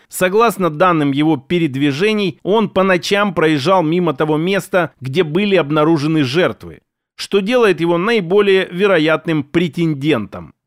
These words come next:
"Да ладно!" Арсений хмурился всё больше. "Это местный таксист Василий!" Строганов зарычал.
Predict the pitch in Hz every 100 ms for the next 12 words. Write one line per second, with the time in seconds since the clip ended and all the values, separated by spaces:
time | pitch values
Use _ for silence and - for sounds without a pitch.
0 | _ _ 101 143 156 165 190 165 104 95
1 | - _ 135 147 - 202 190 156 156 165
2 | 160 147 143 - 156 143 123 90 - -
3 | _ _ _ - 240 233 233 185 165 214
4 | 196 202 190 175 156 - 185 147 _ 185
5 | 185 180 - 220 139 92 78 _ _ _
6 | _ _ - - 170 180 160 160 139 147
7 | 156 135 139 95 78